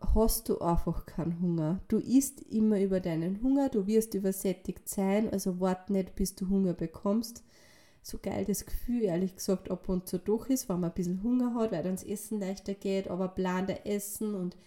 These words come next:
iss einmal, wenn du keinen Hunger hast. Und wie gesagt, das ist nur eine gewisse Zeit und diese Zeit wird vorbeigehen.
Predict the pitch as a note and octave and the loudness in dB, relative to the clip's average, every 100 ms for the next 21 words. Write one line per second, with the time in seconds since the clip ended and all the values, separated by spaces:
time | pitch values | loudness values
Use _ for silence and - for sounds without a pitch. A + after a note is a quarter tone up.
0 | - _ - C4 - G#3 A3 G#3 F#3+ F#3+ | -20 _ 0 2 2 -2 -2 -2 -2 -4
1 | F#3+ G3+ E3+ F#3+ F3+ F3+ F3+ E3+ - - | -6 -6 -2 0 0 -2 -4 -6 -10 -16
2 | - - - - _ _ - F3+ F#3 F3+ | -20 -20 -20 -20 _ _ -8 -2 0 2
3 | F#3 F3+ - G3 - A3 A3 F3+ F3 - | 0 -2 -6 -4 0 0 0 -4 -6 -4
4 | F#3 F#3+ G3+ G3+ G3 G3+ G3+ - G#3 - | 0 2 2 2 0 0 0 -2 -2 2
5 | G#3+ C4 - - B3+ G3+ - G3 F#3+ G#3 | 2 2 -2 -12 -2 -2 0 0 4 4
6 | - D#3+ F3 F3+ F3+ - F3+ - D3+ F#3+ | 2 0 0 2 2 2 0 0 2 2
7 | - D#3+ G#3 A#3+ - | 2 2 2 0 -6